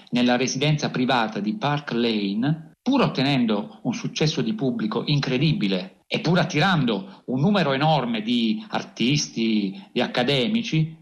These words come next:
non dovette apportare particolari benefici economici. Incominciò allora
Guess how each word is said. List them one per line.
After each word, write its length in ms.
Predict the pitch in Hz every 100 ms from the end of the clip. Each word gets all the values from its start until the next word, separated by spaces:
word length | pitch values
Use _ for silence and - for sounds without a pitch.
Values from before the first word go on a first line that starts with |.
| _
non 160 | 151 165
dovette 540 | 185 220 214 - 120
apportare 1040 | - 143 131 113 - 180 110 107 98 - -
particolari 680 | 113 110 117 117 107 107 104
benefici 920 | 98 107 107 120 104 - 104 - - _
economici. 1300 | - - 127 123 117 107 107 - 113 107 - - _ _
Incominciò 560 | - 180 196 202 190 220
allora 680 | 147 160 147 120 117 -